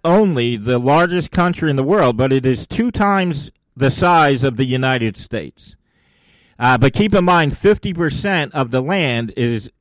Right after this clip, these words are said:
is forests. The largest church, the largest church bell and military cannon in the entire world are located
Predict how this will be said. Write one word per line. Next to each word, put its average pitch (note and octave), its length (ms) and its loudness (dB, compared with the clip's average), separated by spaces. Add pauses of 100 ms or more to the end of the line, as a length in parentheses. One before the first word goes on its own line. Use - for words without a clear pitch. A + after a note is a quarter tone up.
(120)
is B2 240 0
forests. - 760 -4 (2000)
The D3 140 4
largest G#3 580 4
church, - 600 0 (560)
the B2+ 140 0
largest A3+ 540 2
church - 380 2
bell D#3+ 380 2
and D#3 220 0
military A#3 560 0
cannon G3+ 600 -4
in A#3 220 -4
the C4 140 -4
entire G#3 500 2
world F3+ 640 0 (680)
are C3+ 200 4
located G#3 720 4